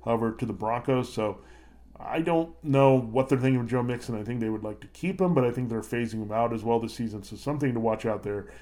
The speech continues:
And Mixon, probably until we have more information, keeping him at twenty-four at the bottom of the R B twos with limited upside also makes a lot of sense.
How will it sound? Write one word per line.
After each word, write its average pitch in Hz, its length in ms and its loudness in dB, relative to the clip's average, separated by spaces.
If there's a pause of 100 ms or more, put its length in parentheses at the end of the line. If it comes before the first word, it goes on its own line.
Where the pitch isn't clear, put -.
(140)
And 107 100 -6
Mixon, 135 420 0
probably 139 280 4
until 120 160 -4
we 120 80 0
have 110 180 0
more 110 240 -2
information, 104 680 -8 (240)
keeping 135 260 2
him 117 140 2
at 110 80 -8
twenty-four 110 480 -2
at 104 60 -4
the 98 60 -10
bottom 104 260 -4
of 104 40 -8
the 107 100 -6
R 101 120 -6
B 98 80 -10
twos 107 360 -2
with 101 120 -8
limited 104 280 -4
upside 101 460 -6 (380)
also 113 320 2
makes 107 340 -6 (100)
a 107 80 -2
lot 92 400 -6
of 98 140 -14
sense. - 460 -4